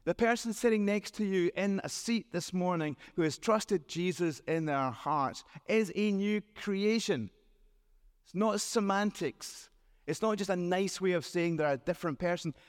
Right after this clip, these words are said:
They are the first fruits of God's wonderful new creation. Try putting that in your C V. That would be pretty good, wouldn't it? Qualifications, "I am a new creation,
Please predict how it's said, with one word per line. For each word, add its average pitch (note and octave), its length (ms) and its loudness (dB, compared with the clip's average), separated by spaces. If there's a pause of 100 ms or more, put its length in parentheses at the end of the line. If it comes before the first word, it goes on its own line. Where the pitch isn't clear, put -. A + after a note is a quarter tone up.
They G3+ 260 2
are G3+ 360 2
the F#3 120 0
first G#3 420 -2
fruits G#3 420 2
of C3+ 240 -2
God's F3+ 420 4 (220)
wonderful D3 800 0 (360)
new B2 240 2
creation. A#2+ 480 -2 (1200)
Try F3+ 160 2
putting D3 200 0
that C#3 120 2
in B2 80 2
your A2 80 2
C A#2 260 -2
V. G#2+ 300 -2 (680)
That D3 80 -8
would D3+ 120 -2
be C#3+ 80 -4
pretty D#3 180 -2
good, E3 140 2
wouldn't G#3 200 4
it? - 80 -16 (800)
Qualifications, F#3 800 2 (380)
"I D3 140 0
am G3 120 2
a C#3+ 80 0
new C3 280 -2
creation, F#3 540 0